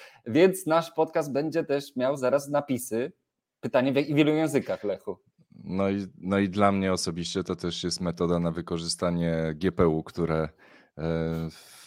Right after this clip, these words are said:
Speaker 2: stoją, stoją i się kurzą i okazuje się, że właśnie z, z pomocą kart graficznych,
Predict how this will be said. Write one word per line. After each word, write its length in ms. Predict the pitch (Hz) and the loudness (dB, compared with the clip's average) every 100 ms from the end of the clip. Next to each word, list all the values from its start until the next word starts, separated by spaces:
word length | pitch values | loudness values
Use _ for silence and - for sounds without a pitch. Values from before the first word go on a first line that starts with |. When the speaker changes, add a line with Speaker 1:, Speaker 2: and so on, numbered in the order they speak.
| - 87 82 80 80 78 64 50 - | -16 -8 -6 -4 -6 -8 -12 -16 -16
Speaker 2:
stoją, 640 | - - 95 90 87 87 85 | -12 4 6 6 4 2 0
stoją 320 | - 90 76 | 0 0 0
i 80 | 85 | -2
się 140 | 87 | -4
kurzą 480 | - 82 80 82 87 | -2 -2 0 0 0
i 80 | 85 | -4
okazuje 440 | 82 82 80 78 | -4 -6 -4 -6
się, 160 | - 80 | -4 -6
że 140 | 80 | -4
właśnie 640 | 80 80 - 82 80 78 78 | -4 -4 -2 -2 -2 -2 -4
z, 300 | - - - 78 76 | -8 -10 -6 -6 -2
z 60 | - | 0
pomocą 720 | 101 98 85 - 87 85 80 | 4 4 2 2 0 0 -2
kart 260 | - 85 78 | 2 2 2
graficznych, 760 | 80 80 82 76 82 78 78 | -4 -6 -6 -8 -4 -4 -6